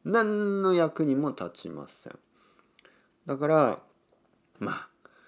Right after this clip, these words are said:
あの、できるだけですね、あの、言語を勉強してる時は、そのターゲットランゲージでくだらないことをたくさんしてください。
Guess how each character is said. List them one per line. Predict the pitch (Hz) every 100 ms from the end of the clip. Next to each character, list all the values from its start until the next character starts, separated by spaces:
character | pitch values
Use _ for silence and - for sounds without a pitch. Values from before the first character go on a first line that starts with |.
| _
あ | -
の、 | 92 82
で | 104
き | 147
る | 165
だ | 170 175
け | 185
で | -
す | -
ね、 | 123 _ _ _ _ -
あ | 87
の、 | 80 78 76 71 78
言 | 101 113
語 | 90
を |
勉 | 85 90 95
強 | 101
し | 90
て | 101
る | 98
時 | - -
は、 | 147 156 -
そ | 98
の | 87
タ | - 139
ー | 156
ゲ | 151
ッ |
ト | 151
ラ | 147
ン | 143
ゲ | 131
ー |
ジ | -
で | 156 117
く | - 139
だ | 139
ら | 147
な | 143
い | 131
こ | 135
と | 127
を | 110
た | -
く | -
さ | - 131
ん | 120
し |
て | 123
く | 113
だ | 107
さ |
い。 | -